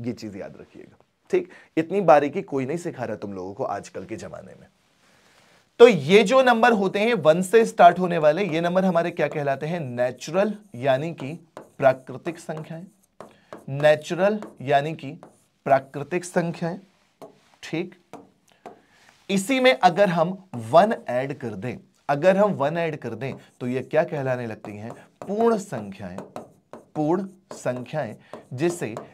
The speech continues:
इंग्लिश में कहा जाता है होल नंबर, होल नंबर। ठीक है, ठीक है,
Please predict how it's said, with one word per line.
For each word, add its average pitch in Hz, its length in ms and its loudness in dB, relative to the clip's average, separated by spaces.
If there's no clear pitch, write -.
इंग्लिश 190 440 -2
में 175 140 -2
कहा 131 220 -6
जाता 101 340 -12
है 98 240 -12
होल 101 280 -10
नंबर, - 680 -20
होल 131 360 -8
नंबर। 80 420 -12
ठीक 120 220 -10
है, 175 80 -12
ठीक 139 280 -10
है, 175 100 -10